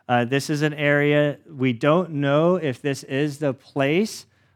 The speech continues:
um, that today's story happens. It, I kinda think there's a high chance that this was, uh, Peter's fishing spot. Um, this is,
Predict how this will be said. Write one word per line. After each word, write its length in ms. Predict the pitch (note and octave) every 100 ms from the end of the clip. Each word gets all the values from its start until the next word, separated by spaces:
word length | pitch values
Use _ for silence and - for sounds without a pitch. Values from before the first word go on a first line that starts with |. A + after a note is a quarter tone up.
| _ C3+
um, 420 | C3+ B2 A2+ G#2+
that 200 | C3+ B2+
today's 380 | C#3 B2+ C3 C3
story 540 | - C3+ B2+ B2 B2 - _ -
happens. 540 | C3 A2+ - F#2+ F2
It, 180 | D#2+ - C2+ _ _ -
I 340 | C3 C#3+ D#3+
kinda 320 | F3 E3 D#3
think 240 | C3+ D#3 D3+
there's 160 | C#3
a 80 | C3+
high 400 | - D3 C#3+ C#3+
chance 720 | - - C#3+ C3+ F3+ G3+ - _ _ _ _ -
that 180 | D3 A#2
this 320 | D3+ D#3 -
was, 420 | C#3+ C#3+ C3+ B2+ _ _ _ -
uh, 200 | B2+ A2+ -
Peter's 640 | D#3 D3 D3 C#3+ B2 - _
fishing 540 | - D3 C3+ C#3 A#2+
spot. 580 | - - A2+ G2+ G2+ -
Um, 320 | A#2 A2+ A2
this 260 | A#2+ B2 D3+
is, 320 | C#3 B2+